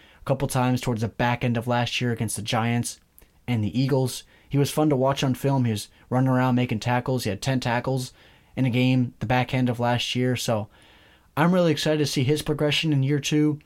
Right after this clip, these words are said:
I think he's gonna stand out once they get into O T As, mini camps, and then working in a training camp. Whether they have a guy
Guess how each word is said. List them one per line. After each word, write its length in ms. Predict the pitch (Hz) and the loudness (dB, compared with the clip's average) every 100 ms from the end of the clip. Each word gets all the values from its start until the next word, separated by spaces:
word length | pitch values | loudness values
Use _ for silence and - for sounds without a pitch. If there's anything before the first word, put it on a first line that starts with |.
| - 127 | -10 -6
I 80 | |
think 180 | 123 135 | -2 -2
he's 120 | 135 | -2
gonna 120 | 131 117 | -2 -2
stand 380 | - 131 127 | -2 0 2
out 260 | 131 131 - - - | 4 2 0 -10 -10
once 240 | - 135 - | -2 0 2
they 80 | 131 | 0
get 160 | 127 | 2
into 160 | 123 113 | 0 0
O 140 | 127 | 0
T 260 | 123 120 123 | 0 0 2
As, 400 | 131 131 127 - | 2 2 -2 -2
mini 240 | 127 139 | 0 0
camps, 460 | 127 131 127 123 - | 0 0 0 0 -2
and 100 | 117 | -2
then 100 | 113 | 0
working 320 | 127 120 120 | 0 0 -2
in 60 | 113 | -2
a 60 | |
training 320 | - 127 123 | -4 -2 0
camp. 320 | 123 131 123 - _ _ _ _ _ _ _ | 0 0 0 -6 _ _ _ _ _ _ _
Whether 240 | 120 120 | -2 0
they 140 | 123 117 | 0 2
have 220 | 123 123 | 2 2
a 40 | |
guy 480 | 110 120 120 120 117 | 2 4 4 4 0